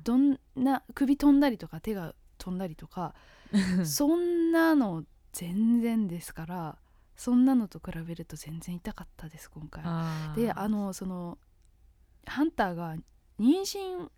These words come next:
Speaker 1: するっていうね、で、その、
Speaker 2: うん。
Speaker 1: 妊娠するってことに対する恐怖。自分がそう、妊娠可能な体だからそう思うのかもわかんないんですけど、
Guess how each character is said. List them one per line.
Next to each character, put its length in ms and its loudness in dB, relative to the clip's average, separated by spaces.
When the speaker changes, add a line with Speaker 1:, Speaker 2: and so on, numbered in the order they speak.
Speaker 1:
す 160 -2
る 80 0
っ 40 -6
て 180 -10
い 80 -6
う 60 -10
ね、 200 -10
で、 80 -6
そ 140 -2
の、 80 2
Speaker 2:
う 40 4
ん。 40 2
Speaker 1:
妊 100 6
娠 160 -4
す 140 2
る 160 4
っ 40 -20
て 80 0
こ 140 -4
と 80 -4
に 100 -6
対 200 -8
す 120 -8
る 80 -8
恐 260 -2
怖。 200 -14
自 120 0
分 140 6
が 100 4
そ 220 -4
う、 100 -6
妊 200 8
娠 380 0
可 140 -4
能 160 4
な 100 4
体 480 0
だ 120 0
か 120 0
ら 80 -6
そ 120 -8
う 20 -6
思 160 2
う 20 2
の 100 -2
か 80 -12
も 80 -10
わ 40 -12
か 140 -8
ん 20 -8
な 60 -8
い 60 -10
ん 20 -12
で 80 -16
す 80 -20
け 100 -12
ど、 200 -12